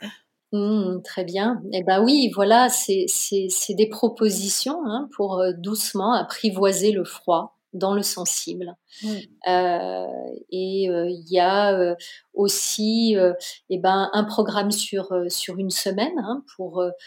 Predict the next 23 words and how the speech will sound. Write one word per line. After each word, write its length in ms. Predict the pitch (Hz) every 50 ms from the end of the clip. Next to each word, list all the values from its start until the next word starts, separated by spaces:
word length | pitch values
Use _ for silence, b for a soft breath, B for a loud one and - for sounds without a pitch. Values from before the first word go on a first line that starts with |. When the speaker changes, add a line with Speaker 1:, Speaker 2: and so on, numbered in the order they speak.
| b b b b
Speaker 1:
faire 240 | - - 196 180 185
en 60 | 185
sorte 400 | 185 - - 208 214 214 214 -
que 100 | - 185
tout 160 | - - -
ça 260 | - - - 214 208
soit, 440 | 208 - - - - 180 180 180 - -
soit 300 | - - - 185 180 -
progressif. 1000 | - - - 226 202 233 202 214 214 - - - 214 247 330 - - - - - 180 - b b b b b b b b -
Et 200 | 190 185 196 -
puis, 540 | - - - - 202 208 220 233 240 233 208
euh, 100 | 190 185
il 140 | 185 180 180
y 60 | 202
a 60 | 208
un 160 | 220 226 214 220
questionnement 840 | 220 - 214 208 - - - 220 202 180 180 175 170 180 214 240
aussi 560 | 196 170 170 - - - - 190 196 214 226 220
qui 160 | - - 180
va 160 | - 175 175
avec 260 | 185 180 180 180 180
ça. 520 | - - - - 175 180 202 214 233 247 240 208
Et, 240 | 185 185 185 180